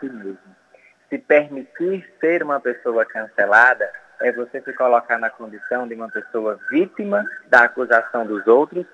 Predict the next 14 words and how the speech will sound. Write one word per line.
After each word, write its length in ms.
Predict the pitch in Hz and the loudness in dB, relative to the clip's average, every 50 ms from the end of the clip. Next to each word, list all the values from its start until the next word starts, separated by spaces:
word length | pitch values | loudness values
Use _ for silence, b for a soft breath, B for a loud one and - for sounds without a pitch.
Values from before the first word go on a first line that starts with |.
| B B B B B _ | B B B B B _
e 80 | - 160 | -10 -8
não 300 | 160 160 165 180 202 214 | -4 -4 -4 -4 -2 0
olhar 440 | 202 180 151 143 135 139 151 - - | 2 2 4 4 4 4 4 0 -4
pra 180 | - 160 160 160 | -4 -4 -4 -4
dentro 420 | 147 135 135 151 175 175 _ 175 | -4 -10 -14 -14 -16 -18 _ -12
de 120 | 175 143 - _ _ | -12 -12 -14 _ _
si, 240 | - 135 120 117 B B B B - | -8 -6 -6 -6 B B B B -4
não 280 | 135 147 160 180 202 | 0 2 2 2 2
enxergar 540 | 196 185 - - 175 160 151 131 135 135 135 | -2 -2 0 0 0 0 2 2 4 4 4
aquilo 360 | 139 - - 143 147 143 143 | 2 0 -6 -6 -6 -6 -6
que 140 | - 147 139 | -6 -10 -8
você 400 | 131 135 131 - - 135 127 123 - _ | -8 -8 -8 -6 -6 -6 -6 -6 -8 _
verdadeiramente 1160 | - 131 139 160 175 - 147 131 123 113 120 120 117 117 113 113 113 110 104 - - 101 98 92 | 4 4 4 4 4 4 4 4 4 4 2 2 2 2 2 0 -6 -10 -10 -12 -12 -10 -6 -2
é, 260 | 95 104 117 123 | 0 0 0 0